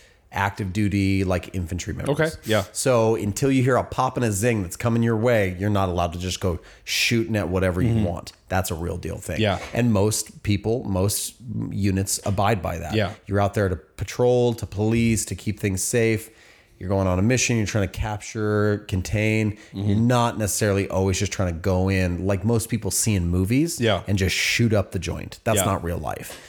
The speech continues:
Speaker 1: So, um, I would say that there is, to, to recap, there is a time and a place for force.
Speaker 2: Mm-hmm.
Speaker 1: And I think that that force needs to be led by righteous men,
Speaker 2: Mm-hmm.
Speaker 1: in my opinion.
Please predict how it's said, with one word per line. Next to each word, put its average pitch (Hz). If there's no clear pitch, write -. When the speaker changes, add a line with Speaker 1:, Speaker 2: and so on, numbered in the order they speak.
Speaker 1:
So, 101
um, 95
I 107
would 143
say 113
that 107
there 98
is, -
to, 95
to 110
recap, 95
there 104
is 104
a 101
time 104
and 107
a 104
place 95
for 95
force. 123
Speaker 2:
Mm-hmm. 104
Speaker 1:
And 98
I 95
think 104
that 101
that 98
force 107
needs 101
to 101
be 92
led 95
by 87
righteous 90
men, 85
Speaker 2:
Mm-hmm. 113
Speaker 1:
in 95
my 82
opinion. 85